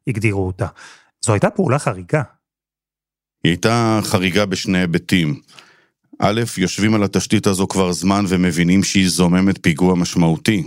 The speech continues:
Speaker 2: זה היה, אה, פיגוע שאמור היה להגיע לעורף, במתווה של פיגוע תופת.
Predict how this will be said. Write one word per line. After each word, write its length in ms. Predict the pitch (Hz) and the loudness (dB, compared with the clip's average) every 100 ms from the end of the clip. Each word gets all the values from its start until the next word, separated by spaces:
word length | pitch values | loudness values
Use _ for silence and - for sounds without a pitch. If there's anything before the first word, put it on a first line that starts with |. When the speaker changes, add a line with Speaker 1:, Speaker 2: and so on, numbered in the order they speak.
| 76 | -6
Speaker 2:
זה 140 | 76 | -2
היה, 460 | 82 87 87 85 85 82 | 0 0 0 0 0 0
אה, 160 | 80 76 | 0 0
פיגוע 320 | 82 76 90 | -2 0 0
שאמור 360 | 85 82 85 82 | 0 0 2 2
היה 80 | 80 | 2
להגיע 320 | 78 76 78 | 0 0 0
לעורף, 600 | 73 80 104 107 98 - _ - - - | 0 0 0 0 -2 -8 _ -20 -14 -2
במתווה 460 | 87 85 78 87 | 0 0 0 0
של 180 | 85 87 | 2 -2
פיגוע 380 | - 76 87 85 | -2 0 2 0
תופת. 560 | - 92 82 71 - | 0 -2 -2 -8 -10